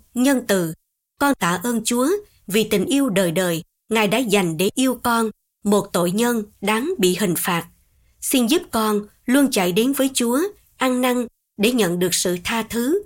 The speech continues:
phục hồi, chứ không chạy trốn khỏi Ngài. Nhân danh Đức Chúa Giêsu Christ.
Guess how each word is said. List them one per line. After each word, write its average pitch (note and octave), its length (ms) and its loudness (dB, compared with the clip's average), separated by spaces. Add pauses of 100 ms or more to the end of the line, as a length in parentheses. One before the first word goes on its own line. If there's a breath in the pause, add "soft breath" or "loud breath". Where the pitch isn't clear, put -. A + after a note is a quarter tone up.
(120)
phục G#3 280 -4
hồi, F3 320 -2 (420)
chứ E4+ 160 2
không C#4 280 -2
chạy F3 280 0
trốn A3+ 280 0
khỏi F#3+ 200 -2
Ngài. F3+ 340 -2 (560)
Nhân A#3 280 2
danh A3+ 180 2
Đức C4+ 80 0 (100)
Chúa A#3+ 220 0 (100)
Giêsu A3 520 0
Christ. C#4 380 0